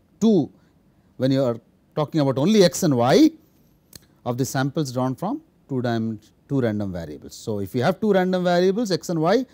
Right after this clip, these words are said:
we are talking of just two vectors in two-dimensional space. And of course, the data must be always be normalized or it's centered as it is called, is shifted by the sample mean so as to have an average of zero. This must be done for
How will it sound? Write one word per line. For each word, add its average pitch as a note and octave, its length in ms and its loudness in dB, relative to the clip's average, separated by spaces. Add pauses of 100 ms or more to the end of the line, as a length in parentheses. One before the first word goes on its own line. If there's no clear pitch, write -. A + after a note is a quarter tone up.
(180)
we C3+ 80 -4
are B2 40 -6
talking C#3+ 280 -6
of B2+ 180 -4
just C#3 220 -6
two C#3+ 80 -4
vectors C3+ 440 -4
in D#3+ 100 -6
two-dimensional A#2 540 -6
space. - 380 -16 (1300)
And A#2+ 80 -4
of C3+ 140 -6
course, - 460 4
the C3+ 200 -4
data D3 240 4
must D#3 180 2
be C#3+ 60 2
always C#3+ 320 4
be C3+ 100 0
normalized E3+ 600 2
or D3+ 120 4
it's C3+ 200 0
centered D#3+ 440 2
as F3+ 160 2
it F3 80 -6
is F#3 160 -4
called, B3 380 2 (640)
is A2 120 -10
shifted D#3 400 -4
by D#3 100 2
the D3 100 0
sample C#3+ 360 -2
mean F3 240 -2
so B2 200 -4
as B2+ 120 -2
to C3 140 -6
have A#2+ 140 -4
an E3+ 100 -6
average F#2+ 420 -8
of D#2 120 -12
zero. D#2+ 200 -14
This D#3 240 -4
must D3 160 -2
be C#3 80 0
done C#3+ 260 -2
for F#3+ 320 -2